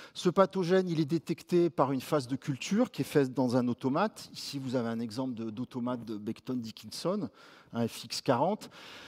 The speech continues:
Le problème de ces automates, c'est que soit ils ne sont pas distribués, euh, ouais, je pense notamment au F X quarante, dans certains pays, pas distribués, alors que les concurrents chinois distribuent.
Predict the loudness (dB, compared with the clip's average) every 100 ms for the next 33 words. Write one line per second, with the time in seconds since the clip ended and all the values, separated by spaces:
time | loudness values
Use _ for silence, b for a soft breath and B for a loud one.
0 | B B B _ 2 2 4 4 4 2
1 | -2 -2 -2 0 0 4 4 2 -2 -6
2 | -6 -2 2 2 2 0 0 0 -4 -6
3 | -6 -2 2 2 0 B -6 -2 0 2
4 | 2 2 2 0 0 -2 -4 -6 -6 -6
5 | -4 -4 -6 -8 -10 -10 -10 -6 -4 -4
6 | -8 -10 -14 -6 -4 -4 -4 -8 -8 -6
7 | -6 -2 -2 0 0 -2 -2 -4 0 4
8 | 4 4 4 4 2 0 0 0 -4 -6
9 | -4 -4 -4 -4 -2 -2 -4 -10 -8 -6
10 | -6